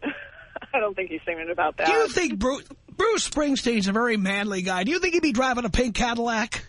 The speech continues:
Speaker 1: No.
Speaker 2: Not unless it had two nipples.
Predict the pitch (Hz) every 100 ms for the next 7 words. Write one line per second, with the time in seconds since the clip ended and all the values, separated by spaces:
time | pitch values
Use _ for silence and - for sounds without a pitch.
0 | - - - - 196 170 135 143 - -
1 | - - - - - - - - - 226
2 | 269 339 339 233 240 233 220 226 170 277
3 | 302 330 359 320 254 123 - -